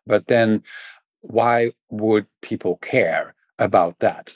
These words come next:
right? Why would someone care about the value of a customer if nobody is there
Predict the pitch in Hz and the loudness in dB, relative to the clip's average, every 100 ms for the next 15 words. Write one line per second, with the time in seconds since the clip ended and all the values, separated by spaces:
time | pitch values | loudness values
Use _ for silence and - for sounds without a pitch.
0 | - 95 110 143 - 107 110 113 104 90 | -14 -4 -2 -2 -4 0 2 0 -4 -8
1 | - 107 95 87 85 - 110 98 87 - | -6 -4 -2 -4 -6 -2 0 2 0 -2
2 | 92 90 95 90 95 92 87 87 87 92 | -2 -2 -4 -4 0 2 0 -2 -4 -6
3 | - 104 - 104 87 92 98 117 113 107 | -2 -2 -2 -8 -6 -6 -4 2 2 2
4 | 95 92 90 - 98 87 82 | 0 -2 -4 -4 -2 -2 -4